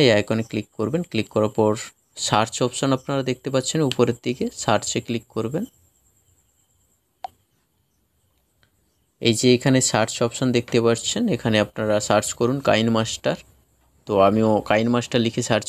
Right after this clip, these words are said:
করছি। কাইন মাস্টার লিখে সার্চ করার সাথে সাথে দেখবেন এইভাবে একটা ইন্টারফেস শো হয়ে যাবে। ফার্স্ট যে কাইন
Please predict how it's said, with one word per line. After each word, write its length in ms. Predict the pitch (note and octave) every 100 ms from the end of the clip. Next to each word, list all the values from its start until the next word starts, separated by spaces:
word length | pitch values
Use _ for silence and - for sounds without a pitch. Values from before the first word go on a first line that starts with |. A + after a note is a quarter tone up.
| -
করছি। 320 | E3 - - A#3 - _ _ _ _ _ _ _ _ _ _ _ _ _ _ _ _ _ - _ _ _ _ _ _ _ _ _ _ _ _ _ _ -
কাইন 180 | A2+ B2+
মাস্টার 260 | D3 - D3 C#3
লিখে 180 | D3+ C#3
সার্চ 160 | A#2+ A2 -
করার 180 | A#2+ -
সাথে 160 | A#2+ A#2+
সাথে 140 | A#2+ B2 C3
দেখবেন 240 | - D3+ C3
এইভাবে 220 | A#2 A#2 A2
একটা 140 | A#2 A2
ইন্টারফেস 360 | A#2 A#2 C3+ -
শো 80 | B2 B2
হয়ে 140 | A#2+ C3+
যাবে। 160 | E3+ G3+ -
ফার্স্ট 360 | A2 - - - - _ _ C3+
যে 140 | B2 A2+ G#2 - _ _ _ _ _ -
কাইন 160 | A2+